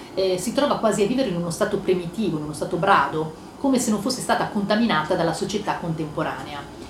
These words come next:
Ehm, personaggi particolari sono anche il sindaco, ad esempio, che è un personaggio che a me ha inquietato anche abbastanza, perché sembra questo sindaco che voglia in tutti i modi aiutare la protagonista, ma allo stesso tempo ostacolarla nella sua ricerca,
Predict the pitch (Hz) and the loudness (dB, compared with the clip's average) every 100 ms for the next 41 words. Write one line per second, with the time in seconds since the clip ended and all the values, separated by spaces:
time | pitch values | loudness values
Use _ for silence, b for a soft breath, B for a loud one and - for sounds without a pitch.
0 | B B B B - 226 226 226 220 208 | B B B B 0 0 2 0 0 0
1 | 202 190 175 170 240 - 226 220 180 214 | 0 -2 -6 -2 0 2 2 4 2 0
2 | - 202 165 202 190 175 175 170 180 165 | 0 -2 0 4 4 6 2 0 -2 -2
3 | 160 165 156 - 381 311 160 160 156 160 | 0 0 -2 4 6 6 2 0 0 0
4 | 147 156 139 - - 160 185 156 - 143 | -2 -4 -6 -8 -10 -4 -2 -2 -6 -6
5 | 170 156 - 156 151 156 170 156 180 - | -4 -2 -4 -4 -4 -4 -4 -2 -2 0
6 | 220 165 170 160 156 - 180 202 226 180 | 0 0 0 0 0 -2 -4 0 0 2
7 | 165 165 - 143 240 - 339 170 165 196 | 2 0 0 -2 -2 0 2 0 0 0
8 | 185 175 170 165 - 190 196 175 185 202 | 2 2 0 -4 -4 -2 0 0 0 4
9 | 202 156 156 - 160 202 269 226 - 359 | 4 4 2 -2 0 2 2 0 -2 -4
10 | - B - 262 285 - 262 - - 170 | -6 B -2 0 2 0 0 0 0 0
11 | 160 240 - - - 262 - - 202 156 | 0 0 -2 -4 0 0 0 2 4 4
12 | 143 156 151 151 156 190 254 262 170 170 | 2 0 -4 -4 -2 0 0 0 0 0
13 | - 247 | 0 -2